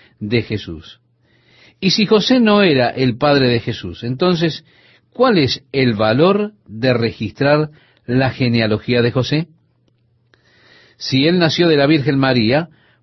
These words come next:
puedo comprender la genealogía de María. Debe decirse que para los judíos, la genealogía de una persona era un documento importante en la vida de esa persona.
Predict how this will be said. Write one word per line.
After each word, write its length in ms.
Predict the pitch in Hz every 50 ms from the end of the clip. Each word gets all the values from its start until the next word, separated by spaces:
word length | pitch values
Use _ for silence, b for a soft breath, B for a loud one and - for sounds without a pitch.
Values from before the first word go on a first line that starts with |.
| b
puedo 260 | - 131 143 165 190
comprender 880 | 147 139 147 120 - - 123 117 123 147 175 226 208 143 123 147 175 180 -
la 260 | - 101 117 117 110
genealogía 680 | - - 117 110 107 104 98 98 92 - - 104 101 101
de 80 | 113
María. 440 | 131 165 202 233 160 95 85 - - _ _ _ _ _ _ _ b b b b b b b b b b b b b
Debe 220 | 165 196 214 190
decirse 420 | 160 139 123 156 190 160 143 156 131
que 120 | 127 127
para 240 | 101 123 123 123 117
los 120 | 117 110
judíos, 580 | - - 147 165 165 127 104 101 104 - - - _ _ -
la 240 | 123 131 135 131 127
genealogía 680 | - - 127 123 123 117 110 110 - - - 185 165
de 100 | 127 123
una 220 | 156 170 151 127 104
persona 540 | - 101 98 - - 175 175 165 160 147 b b b b b b b b
era 220 | 156 156 151 143
un 160 | 135 127 123
documento 640 | 113 123 117 98 - 123 135 160 175 175 156 151 156
importante 840 | 139 135 117 - - 120 120 131 131 - 233 214 170 123 104 - 113
en 100 | 110 110
la 100 | 110 113
vida 240 | 123 120 110 110 107
de 100 | 107 107
esa 200 | 104 - 117 101
persona. 640 | - 101 98 - - - 90 82 78 78 - -